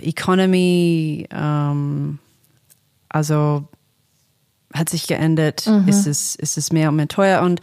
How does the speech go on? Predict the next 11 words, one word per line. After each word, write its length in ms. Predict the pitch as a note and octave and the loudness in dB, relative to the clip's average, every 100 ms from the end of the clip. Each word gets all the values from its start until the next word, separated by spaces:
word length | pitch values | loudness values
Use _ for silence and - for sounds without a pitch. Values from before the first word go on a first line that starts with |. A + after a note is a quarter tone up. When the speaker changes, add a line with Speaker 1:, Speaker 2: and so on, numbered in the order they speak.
| - - - | -8 -16 -14
Speaker 1:
und 160 | - F3 | -2 0
die 80 | F3 | 2
Leute, 400 | F3 F#3 F3+ D#3+ - | 2 2 0 -4 -12
die 220 | F3 E3+ | -6 -4
Leute, 460 | E3+ F3 - E3+ - | 0 -2 -2 -4 -2
also 240 | E3+ G3 | -2 0
das 180 | G3 G3+ | 0 -2
ist 100 | G3 | -4
das 160 | F#3+ - | -4 -2
Ding, 280 | F3 D#3 | 0 0
also 380 | C#3 D#3+ E3+ E3 | 0 0 0 0